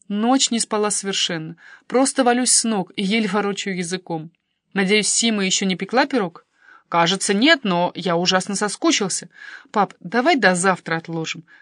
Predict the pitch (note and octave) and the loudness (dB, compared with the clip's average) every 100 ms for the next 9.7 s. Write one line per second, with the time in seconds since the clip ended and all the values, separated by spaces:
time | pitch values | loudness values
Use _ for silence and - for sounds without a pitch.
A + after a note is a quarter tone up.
0 | _ F#3+ A#3+ A#3+ B3+ A#3+ B3+ B3 C#4 A#3+ | _ -4 0 0 0 2 0 2 2 2
1 | G#3 G3 - _ _ E3+ F3+ F3+ G3 G3+ | 0 -2 -10 _ _ -2 -2 2 4 2
2 | - - - - _ F#3+ G#3 F3+ F#3 G3 | 0 -16 -20 -20 _ 0 2 4 4 2
3 | G#3 F#3+ F#3 - F#3+ F#3+ G3 F#3 - _ | 0 0 -2 -2 2 4 4 0 -8 _
4 | _ - _ C#4 A#3+ - E3+ D3+ - _ | _ -20 _ 4 4 4 -2 -4 -8 _
5 | _ - F#3+ F#3 E3+ C#4 E4 C4 B3 F3+ | _ 2 2 2 0 0 2 2 2 0
6 | D3 - D3+ _ _ _ _ _ _ _ | -4 -12 -16 _ _ _ _ _ _ _
7 | - F#3+ F#3+ E3+ F#3+ G3 G3+ - F3 F3 | -2 0 0 0 0 2 0 -2 0 2
8 | E3+ E3+ - _ E3+ F#3 F3+ F#3 F3+ E3 | 2 0 -4 _ 0 2 2 0 0 -2
9 | D3+ E3 D3+ D3+ D3+ - | -4 -6 -6 -8 -10 -16